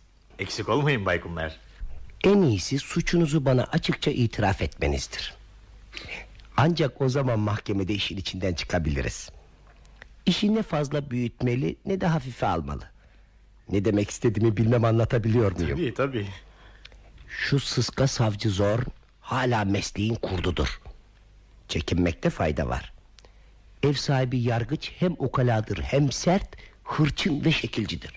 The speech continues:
Speaker 1: Öyle mi?
Speaker 2: Fakat savunmalarımızla şimdiye kadar birçok duruşmadan yüzümüzün akıyla çıktık. Yalnız bir defa.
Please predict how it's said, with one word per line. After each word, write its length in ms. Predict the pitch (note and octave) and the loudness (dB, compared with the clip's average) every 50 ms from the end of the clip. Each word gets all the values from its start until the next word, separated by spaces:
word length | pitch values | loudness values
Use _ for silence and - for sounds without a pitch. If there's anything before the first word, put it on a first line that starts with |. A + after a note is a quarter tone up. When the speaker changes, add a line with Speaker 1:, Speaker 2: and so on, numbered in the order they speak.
| - | -8
Speaker 1:
Öyle 260 | - D#2+ D#2+ E2 F#2 B2 | -4 -2 0 2 2 4
mi? 220 | E3 G3+ G3+ C3+ - - - - - - - - | 4 4 4 2 0 -6 -10 -10 -10 -8 -8 -6
Speaker 2:
Fakat 420 | - - - A#2 - - G#2 - | -2 0 0 2 4 4 2 2
savunmalarımızla 1080 | - - A2 G#2+ A2+ A2+ A#2+ A#2 A2+ A2 A2 A2 G#2+ G#2+ B2 D3+ D3 A#2 - F2+ - - | 2 4 4 6 6 6 6 6 6 6 4 4 4 4 4 2 2 0 0 -2 0 0
şimdiye 420 | - - - A#2 A#2 A#2 B2 A#2 | -2 -2 0 0 2 2 2 2
kadar 420 | A2+ - - G#2+ A#2 A2 G2+ G2+ | 0 0 0 2 2 2 4 4
birçok 360 | C3 E3+ - - - - - - | 2 2 2 2 0 -2 0 0
duruşmadan 440 | G3 G3 F3 - - G#2+ G#2+ A#2+ B2+ | 0 2 2 2 2 2 4 4 6
yüzümüzün 520 | B2+ A2 G2+ F#2 F#2 G2+ G2 G2 A#2+ B2+ | 4 4 4 4 4 2 2 4 4 2
akıyla 380 | G#2+ F#2 - - - E2 C2 B1 | 2 2 0 0 0 0 2 0
çıktık. 360 | - - - - - - - - - - - - - - - - - - - - - - - - - - - - | -2 -4 -6 -10 -12 -14 -14 -16 -18 -20 -20 -20 -20 -20 -20 -20 -20 -20 -20 -20 -20 -20 -20 -20 -20 -18 -6 0
Yalnız 460 | G#3 G3 F#3+ F3+ F3 F3 E3+ D#3 E3 | 2 2 4 2 2 0 -2 -2 -2
bir 120 | F3+ - - | -4 -4 -4
defa. 280 | - - - - - | -4 -4 -4 -6 -6